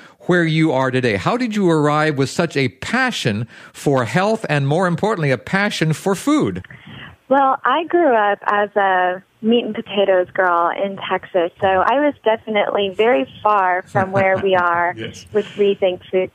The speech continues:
Speaker 2: today.
Speaker 3: Yeah.
Speaker 2: And my younger sister had juvenile rheumatoid arthritis, and she was diagnosed at the age of nine.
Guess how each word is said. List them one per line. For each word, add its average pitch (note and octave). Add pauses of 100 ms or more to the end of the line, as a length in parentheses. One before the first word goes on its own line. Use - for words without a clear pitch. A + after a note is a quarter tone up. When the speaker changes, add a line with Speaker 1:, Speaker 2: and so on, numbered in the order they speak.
Speaker 2:
today. F#3
Speaker 3:
Yeah. E3+ (240)
Speaker 2:
And G3+
my A3+
younger B3 (120)
sister F3
had F#3
juvenile F#3+
rheumatoid F#3
arthritis, E3+ (160)
and G3+
she A3
was A3
diagnosed F3+
at E3+
the -
age E3+
of E3
nine. D#3+